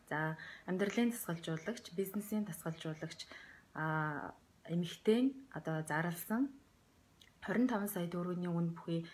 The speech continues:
миний бизнес тэтгэлэгт хөтөлбөрт одоо хамрагдах зорилготойгоор энэ хүү лайв видео бичлэгийг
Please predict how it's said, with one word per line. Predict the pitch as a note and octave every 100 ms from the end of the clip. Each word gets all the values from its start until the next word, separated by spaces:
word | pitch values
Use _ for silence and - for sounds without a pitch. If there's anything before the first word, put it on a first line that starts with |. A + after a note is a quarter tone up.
| - _
миний | F#3+ A3 A3
бизнес | F3+ E3 E3+ E3
тэтгэлэгт | - - F3+ G#3+ G#3+
хөтөлбөрт | - - - - C#4 - - - - -
одоо | - E3 D#3+ D#3
хамрагдах | D#3+ F#3 F#3 F#3 G#3 -
зорилготойгоор | E3 E3 - - D#3+ D#3+
энэ | E3 D#3+
хүү | G3+ F#3 - - - -
лайв | E3+ F3 F3+ E3 -
видео | D#3+ E3 E3+
бичлэгийг | E3 - - - D#3+